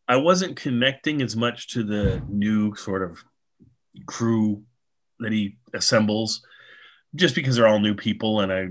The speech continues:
you know, so forth. Seeing it a second time that I've been watching it the second time through, I've connected more with them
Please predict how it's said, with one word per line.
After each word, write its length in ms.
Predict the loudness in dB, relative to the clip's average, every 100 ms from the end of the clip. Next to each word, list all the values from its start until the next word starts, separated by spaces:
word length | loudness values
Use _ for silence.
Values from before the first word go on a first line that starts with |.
| -8
you 140 | -12
know, 280 | -12 -12 -18
so 260 | -16 -8 -8
forth. 300 | -6 -6 -8 -12 -20 -20 _
Seeing 340 | -6 0 2 2
it 100 | 0
a 60 |
second 400 | 0 2 0 -2
time 320 | -4 -2 -2 -2
that 100 | -2
I've 80 |
been 80 | 0
watching 320 | 0 -2 -4 -6
it 60 |
the 100 | -4
second 380 | -4 -4 -4 -6
time 240 | -4 -4
through, 300 | -4 -6 -6 -10 -20 -20 -4
I've 140 | -4
connected 380 | -2 -2 0 2
more 260 | 4 4 4
with 180 | 2 0
them 340 | -6 -6 -10